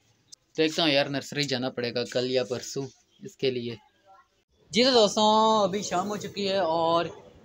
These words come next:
यहाँ पे आप देख रहे हैं बिल्कुल खुश्क साली का माहौल लगा पड़ा है। और ये क्यों लगा है? क्योंकि यार मेरे पास पानी की किल्लत हो चुकी है, पानी बिल्कुल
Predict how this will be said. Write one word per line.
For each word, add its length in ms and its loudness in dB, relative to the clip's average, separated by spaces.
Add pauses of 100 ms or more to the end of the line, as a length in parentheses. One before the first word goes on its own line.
(160)
यहाँ 140 -6
पे 100 -6
आप 120 0
देख 320 -14
रहे 100 -10
हैं 100 -10
बिल्कुल 360 -4 (840)
खुश्क 240 -4
साली 340 -2
का 120 2
माहौल 240 0
लगा 220 2
पड़ा 220 -4
है। 100 -6 (500)
और 180 -2
ये 160 -4
क्यों 220 -10
लगा 160 -2
है? 120 -6 (580)
क्योंकि 220 -6
यार 140 -2
मेरे 180 -4
पास 280 -4
पानी 300 -4
की 80 -6
किल्लत 320 -8
हो 60 -8
चुकी 340 -10
है, 140 -8 (880)
पानी 240 -8
बिल्कुल 480 -8